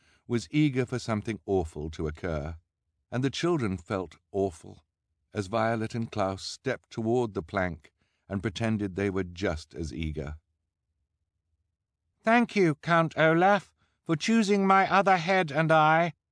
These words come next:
as the first victims in the lion show, Klaus said grandly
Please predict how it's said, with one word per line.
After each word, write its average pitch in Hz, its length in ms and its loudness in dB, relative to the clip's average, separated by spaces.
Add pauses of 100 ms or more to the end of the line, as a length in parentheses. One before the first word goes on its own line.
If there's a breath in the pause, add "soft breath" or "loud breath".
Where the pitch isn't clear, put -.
as 156 200 -2
the 170 100 -6
first 208 400 2
victims 160 600 0
in 165 260 2
the 165 80 4
lion 160 480 4
show, 113 580 2 (560)
Klaus 87 300 -2
said 78 380 -6
grandly 80 580 -2